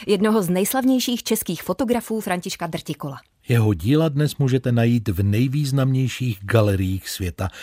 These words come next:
Speaker 2: včetně Muzea moderního umění v New Yorku.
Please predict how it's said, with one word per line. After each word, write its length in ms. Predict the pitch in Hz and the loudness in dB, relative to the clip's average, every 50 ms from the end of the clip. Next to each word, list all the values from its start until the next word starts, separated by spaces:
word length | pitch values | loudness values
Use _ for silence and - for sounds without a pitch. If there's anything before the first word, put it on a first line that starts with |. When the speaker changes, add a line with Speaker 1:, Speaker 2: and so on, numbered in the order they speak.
| - - - | -18 -18 -16
Speaker 2:
včetně 440 | - - - 123 - 123 113 107 - - - | -8 -4 -4 -2 0 0 0 0 -2 -2 0
Muzea 440 | 117 127 131 127 120 135 127 120 | 4 4 6 6 6 4 4 4
moderního 600 | 117 104 107 110 117 110 101 98 101 90 73 - | 4 4 4 6 6 6 4 4 2 0 -2 -4
umění 520 | - - 127 135 139 139 127 120 117 113 107 | -2 0 2 2 4 4 4 4 4 4 4
v 80 | 95 | 2
New 160 | 92 95 107 113 | 2 4 4 4
Yorku. 380 | 107 98 85 - - 92 82 | 4 4 2 -2 -6 -10 -10